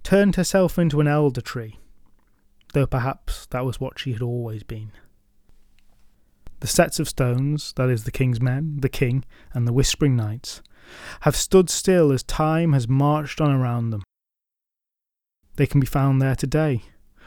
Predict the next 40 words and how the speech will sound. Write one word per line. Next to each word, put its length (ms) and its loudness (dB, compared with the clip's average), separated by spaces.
and 140 0
elders 580 4
can 160 -2
be 60 -2
found 460 0
growing 280 -2
around 400 -2
them 160 0
still. 380 -8
They 120 8
are 60 6
known 240 6
collectively 600 -2
as 80 0
the 100 4
Rollright 580 2
Stones, 720 -8
and 120 6
it 80 2
is 120 2
said 380 2
that 120 0
on 180 4
Midsummer's 480 2
Eve, 360 -2
if 120 -2
you 80 2
cut 380 0
into 220 2
an 60 2
elder 440 4
tree 580 0
around 460 -4
them, 200 -6
then 160 -2
blood 420 -4
will 180 -8
flow 340 -8
from 260 -12
it. 240 -18